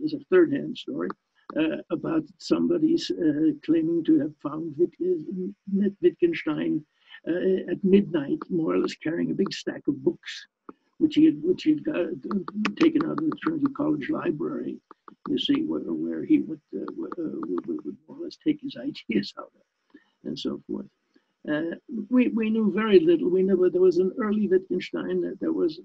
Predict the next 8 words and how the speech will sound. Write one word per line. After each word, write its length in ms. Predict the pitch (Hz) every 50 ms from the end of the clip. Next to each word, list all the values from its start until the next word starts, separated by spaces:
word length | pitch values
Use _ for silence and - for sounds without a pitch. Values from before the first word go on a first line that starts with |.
| _ -
that, 140 | - - - _ _ 160
that 120 | 190 202 -
there 100 | 180 175
was 180 | 170 165 156
a 60 | 156
late 320 | 151 143 160 214 214 202 - -
Wittgenstein. 1040 | 196 190 196 - - 185 190 - - - - 165 160 175 185 202 185 170 185 202 _ _ _ _ _ _ _ -
Uh, 120 | 196 202